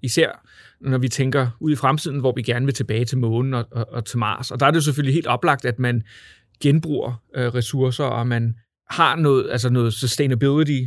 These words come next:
øh, fordi det, du kan ikke, altså det er jo enormt dyrt at sende noget ud i rummet. Så meget af den, øh, forskning, øh, vi laver, det går også ud på, øh, det, vi kalder closed life, closed loop life support systemer. Altså hvordan laver vi et system, hvor, øh,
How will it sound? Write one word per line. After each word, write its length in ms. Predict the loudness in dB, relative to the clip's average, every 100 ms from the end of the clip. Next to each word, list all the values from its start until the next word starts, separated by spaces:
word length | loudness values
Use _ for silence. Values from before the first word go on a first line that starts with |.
| -6 -4
øh, 220 | -2 -2
fordi 240 | -4 -4
det, 180 | -2 -4 -8 _ -10 -8
du 60 | -6
kan 180 | 0 0
ikke, 340 | 2 2 0 _ _ _ _ _ _ _ _
altså 160 | -4 0
det 80 | 2
er 40 |
jo 100 | 4
enormt 340 | 4 2 0 -2
dyrt 160 | -2
at 60 | -2
sende 180 | -2 0
noget 140 | -2
ud 120 | -4
i 20 |
rummet. 300 | -4 -4 -6
Så 100 | -6
meget 220 | -2 2 2
af 60 |
den, 220 | 2 0
øh, 360 | 0 0 -2 -6
forskning, 540 | -2 -2 0 -2 -2 -6 -10
øh, 160 | -6 -4
vi 80 | -2
laver, 260 | 0 -2
det 160 | -4 -4
går 140 | -2
også 220 | -2 -2
ud 60 | -4
på, 420 | -2 -2 -2 -10 -20 _ -8
øh, 120 | -6
det, 200 | -4 -4
vi 60 | -2
kalder 200 | -2 -4 0
closed 360 | 0 0 -2 -4
life, 240 | -4 -8 -16 _ _ _
closed 320 | 2 2 2 0
loop 260 | 0 -2
life 120 | -2
support 300 | -2 -6 -6
systemer. 320 | -8 -10 -8 -6
Altså 160 | -4
hvordan 280 | -2 0 -2 -6 -20 -20 -20 -20 _ _ _ 0
laver 260 | 4 6 6
vi 80 |
et 100 | 2
system, 440 | 0 -2 -2 -2 0
hvor, 440 | 2 2 -2 -2
øh, 500 | 0 2 2 0 -2